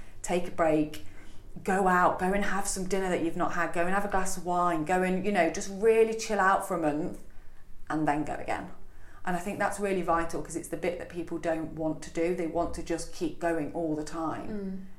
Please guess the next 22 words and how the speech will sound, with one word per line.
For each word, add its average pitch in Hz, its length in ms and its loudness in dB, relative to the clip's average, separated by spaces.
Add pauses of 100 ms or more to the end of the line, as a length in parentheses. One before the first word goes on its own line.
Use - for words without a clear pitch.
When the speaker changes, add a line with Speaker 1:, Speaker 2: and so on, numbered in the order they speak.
(240)
Speaker 1:
But 185 80 -2
it's 165 140 -4
okay 185 300 -2
to - 100 -10
stop, - 420 -4 (180)
and 180 100 0
it's - 100 -6
better - 340 -6
to 151 120 -8
stop - 440 0 (400)
and 160 100 -4
have 156 220 -8
that - 160 -2
break - 400 -4 (200)
than 147 220 -6
then - 220 -4
go - 100 -6
again. - 320 -6 (280)
Speaker 2:
Have 208 140 -12
a 196 40 -10
rest. 190 420 -10
Speaker 1:
Yeah. 170 220 -2